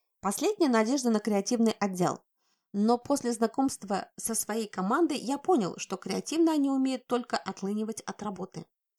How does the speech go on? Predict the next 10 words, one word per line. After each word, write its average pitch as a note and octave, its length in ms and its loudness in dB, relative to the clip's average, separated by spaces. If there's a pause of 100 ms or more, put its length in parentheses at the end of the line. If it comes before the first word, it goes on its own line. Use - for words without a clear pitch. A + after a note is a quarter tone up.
(420)
Мои E4+ 260 0
подопечные F4 600 0
в B3 60 -6
Берлингтоне C4 800 -2
выдавали A3 460 -2
блестящие A3+ 640 -4
мысли A#3 420 -2
одну D#4 300 0
за F4 140 2
одной. G#3+ 360 -2